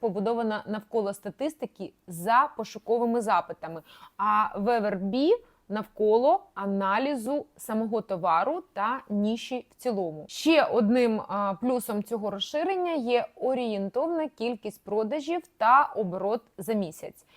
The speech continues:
Хоча тут, е, цю інформацію і дані можна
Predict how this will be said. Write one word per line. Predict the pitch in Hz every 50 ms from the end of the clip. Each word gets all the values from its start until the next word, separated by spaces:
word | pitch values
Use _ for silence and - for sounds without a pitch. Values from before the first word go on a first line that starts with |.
| - - - - _
Хоча | - - 240 233 - - 330 349 381 381
тут, | 381 - - 277 285 294 233 - _ - 233
е, | 226 226 226 220 220 220 220 214 214 214 208 208 202 -
цю | - - 277 254
інформацію | 240 220 - 233 220 214 208 196 196 - - 214 214 208 202 202 196 196 196 - -
і | 208 202
дані | 185 180 208 196 185 180 180 175 170
можна | 180 202 214 220 214 208 165 180 196 185 180 175 175 170 -